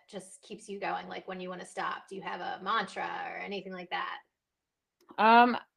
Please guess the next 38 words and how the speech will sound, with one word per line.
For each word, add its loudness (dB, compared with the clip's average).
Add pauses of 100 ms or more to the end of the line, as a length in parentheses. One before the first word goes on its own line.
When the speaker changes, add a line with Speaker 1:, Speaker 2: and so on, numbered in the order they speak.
Speaker 2:
I 6
do, 12
and 4
it's 0
not 2
very 4
special 6
really, 6
but 8
I 8
just -4
kinda 4
remind 6
myself, 4
like, 2 (180)
um, 0
you -4
know, -2
I, 0
I 2
basically 2
make 0
myself 0
say, 6
like, -4
"I'm -2
a -2
good 6
athlete 4
and -10
I -8
work 0
hard," 2 (260)
right? -2
Speaker 1:
Oh, -10
Speaker 2:
Like, -4
Speaker 1:
yeah. -12 (560)
Speaker 2:
um, 6